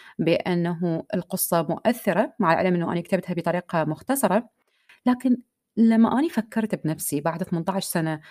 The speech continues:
من الشغل بمساحة الكوربريت وب-، يعني شركات بدول مختلفة، اشتغلت ويا العرب، اشتغلت ويا الأجانب، اشتغلت ويا موظفين،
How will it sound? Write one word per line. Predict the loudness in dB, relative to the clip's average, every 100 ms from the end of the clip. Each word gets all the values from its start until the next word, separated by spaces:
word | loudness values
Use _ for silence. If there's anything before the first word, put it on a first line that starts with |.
| -20 _
من | -2 0 -2 -6
الشغل | -8 -4 0 2 2 2 -2 _ -8
بمساحة | -2 0 0 -2 -4 -6
الكوربريت | -8 -4 -2 -2 0 0 2 0 -4 -16 _ -8
وب-، | -4 -4 -6 -6
يعني | -4 -2 -2 -2 -2 -2 -4 -4
شركات | -4 0 2 2 0 -2 -2 -6 -14 _ _ _ _ -8
بدول | 0 4 6 6 4
مختلفة، | 0 -2 -4 -4 -8
اشتغلت | -2 2 2 2
ويا | 2
العرب، | 2 2 0
اشتغلت | -2 -4 -6 -6
ويا | -6
الأجانب، | -4 -2 -2 -4
اشتغلت | -4 -2 -2 0
ويا | 0
موظفين، | 2 0 0 -4 0 0